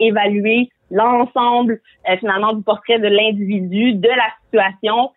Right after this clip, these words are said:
et voir aussi, effectivement, s'il y a une possibilité de réhabilitation et éviter que ce crime-là se,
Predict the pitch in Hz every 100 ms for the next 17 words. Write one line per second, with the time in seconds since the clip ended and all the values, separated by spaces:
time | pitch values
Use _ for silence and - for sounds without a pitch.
0 | _ - 202 190 233 214 190 - 233 208
1 | 185 180 190 240 208 185 160 185 175 254
2 | 214 180 170 226 220 190 202 190 180 -
3 | 208 226 262 370 - 285 277 240 208 254
4 | 262 277 _ _ - 190 196 - 196 214
5 | 240 240 190 180 180